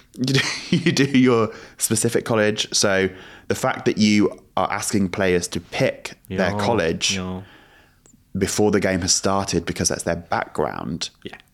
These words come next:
Speaker 1: I think is weird, because what better character progression and roleplay than, "Oh, you're expected to go and become the next artist in Prismari," but when you're there, you actually fall in love with digging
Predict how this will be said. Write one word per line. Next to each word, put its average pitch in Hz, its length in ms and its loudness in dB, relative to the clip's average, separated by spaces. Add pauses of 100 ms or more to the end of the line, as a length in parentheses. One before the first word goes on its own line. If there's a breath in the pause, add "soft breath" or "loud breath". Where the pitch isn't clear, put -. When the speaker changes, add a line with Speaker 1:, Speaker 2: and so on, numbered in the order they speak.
Speaker 1:
I 98 80 -4
think 90 220 0
is 87 120 -2
weird, 87 720 0 (340 loud breath)
because 101 320 0
what 101 560 0
better 98 600 0 (640 loud breath)
character 113 420 0
progression 92 600 2
and 90 320 2
roleplay 92 520 2
than, 87 360 0
"Oh, 104 160 4
you're 95 220 4
expected - 640 -2
to 92 80 0
go 92 460 2
and 87 160 0
become 90 320 0
the 90 80 2
next - 340 -2
artist 95 540 -2
in 90 140 -2
Prismari," 92 760 0 (320 loud breath)
but - 140 0
when 101 200 2
you're 92 160 4 (160)
there, 87 300 -2 (540 soft breath)
you 95 140 2
actually 92 340 0
fall 95 320 2
in 87 100 2
love 90 420 0
with 90 440 0 (1200 loud breath)
digging 87 560 2